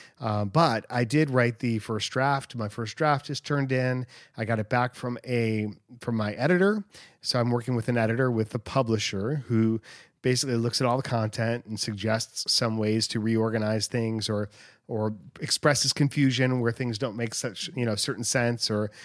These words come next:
suggests, you know, some changes or different ways of saying things,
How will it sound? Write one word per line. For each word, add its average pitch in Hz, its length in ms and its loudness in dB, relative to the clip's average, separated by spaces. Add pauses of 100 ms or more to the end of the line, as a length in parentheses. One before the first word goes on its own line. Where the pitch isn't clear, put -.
(140)
suggests, 156 720 0
you 147 100 -2
know, 120 140 2
some 120 180 -2
changes 123 640 2
or 104 120 2
different 110 400 -4
ways 117 280 2
of 113 100 -4
saying 113 320 0
things, 110 380 -2